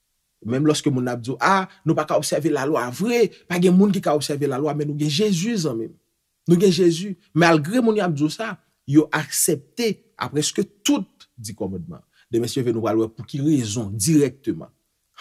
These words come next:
anpil moun ap di lalwa aboli. n ap tann ou demen si Dye vle. Leson demen, si Dye vle, a pral vrèman enteresan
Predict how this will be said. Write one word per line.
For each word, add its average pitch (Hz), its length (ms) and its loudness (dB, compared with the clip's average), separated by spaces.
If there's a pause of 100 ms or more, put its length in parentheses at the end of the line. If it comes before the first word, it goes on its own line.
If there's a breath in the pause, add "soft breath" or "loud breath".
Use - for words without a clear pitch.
anpil 139 320 0
moun 120 300 -4 (100)
ap 90 140 -8 (100)
di 90 240 -8 (520)
lalwa 87 420 -2 (420)
aboli. 82 320 -2
n 117 120 0
ap 175 100 -4
tann 214 100 4
ou 190 80 0
demen 175 200 6
si - 120 -4
Dye 143 120 4
vle. 165 200 2
Leson 139 240 0
demen, 143 140 0
si - 80 0
Dye 135 80 4
vle, 123 80 4
a 117 60 -2
pral 107 180 0
vrèman 180 320 2
enteresan 127 500 -4